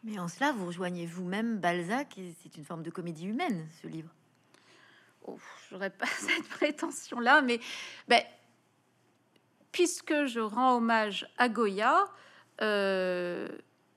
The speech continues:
Speaker 2: à ce, ce génie venu des Lumières,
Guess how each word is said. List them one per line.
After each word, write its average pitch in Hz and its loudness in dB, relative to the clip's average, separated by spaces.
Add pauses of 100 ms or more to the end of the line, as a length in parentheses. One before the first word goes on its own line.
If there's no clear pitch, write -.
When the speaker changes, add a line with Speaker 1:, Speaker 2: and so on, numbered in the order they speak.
(800)
Speaker 2:
à 214 6
ce, 202 -4
ce - -2
génie 262 4
venu 226 0
des 214 -4
Lumières, 214 -4